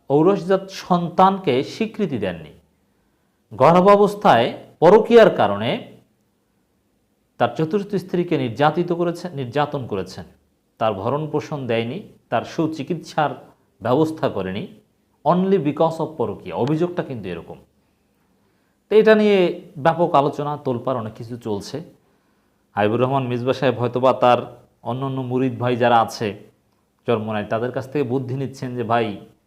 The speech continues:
পরিস্থিতি বেকায়দা, ধরা খেয়েছি, আর একবার তো আপনার বুদ্ধি টুদ্ধি দিয়ে, পুলিশকে ঘুষ টুস দিয়ে বিভিন্নভাবে, আহ, পার পেয়েছি, নাইমা জান্নাতকে বিয়ে করে মোটামুটি জেল টেল এড়িয়েছি,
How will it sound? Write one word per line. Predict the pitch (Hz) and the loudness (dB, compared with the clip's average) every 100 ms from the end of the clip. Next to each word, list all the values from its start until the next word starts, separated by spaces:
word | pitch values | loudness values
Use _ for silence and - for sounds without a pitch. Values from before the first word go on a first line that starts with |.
| _ _ _ | _ _ _
পরিস্থিতি | 131 139 139 135 127 | -2 -2 -2 -6 -4
বেকায়দা, | 113 113 110 101 | -2 0 -2 -2
ধরা | 98 110 113 117 - | -4 0 0 0 -4
খেয়েছি, | 117 107 - 82 - | -8 -8 -10 -16 -14
আর | - 110 | -4 -2
একবার | 123 123 131 | -2 -4 -4
তো | 127 | -2
আপনার | 120 - 127 | -4 -4 -10
বুদ্ধি | 113 117 | -8 -8
টুদ্ধি | 120 120 117 | -8 -8 -8
দিয়ে, | 110 117 107 104 - _ _ _ | -6 -4 -4 -8 -18 _ _ _
পুলিশকে | 135 135 - | -6 -6 -6
ঘুষ | 117 123 135 | -6 -6 -6
টুস | 131 113 | -8 -6
দিয়ে | 113 | -6
বিভিন্নভাবে, | 101 110 127 135 123 110 113 95 - - _ _ _ _ _ | -6 -6 -6 -6 -4 -4 -4 -6 -10 -20 _ _ _ _ _
আহ, | 107 92 - | -12 -4 4
পার | 123 120 | 4 4
পেয়েছি, | 123 113 - 87 78 _ _ | 0 -2 -4 -14 -18 _ _
নাইমা | 110 117 117 120 | -6 -6 -4 -6
জান্নাতকে | 110 113 120 120 - 113 107 - - _ _ _ | -4 -4 -4 -4 -4 -4 -4 -8 -20 _ _ _
বিয়ে | 110 131 170 | -6 2 4
করে | 175 156 143 | 6 6 4
মোটামুটি | 127 120 127 127 123 | 2 -2 -2 -2 -4
জেল | 107 127 117 | 0 0 0
টেল | 120 117 | -2 -2
এড়িয়েছি, | 123 123 123 104 - 85 | -2 -2 -2 -4 -8 -18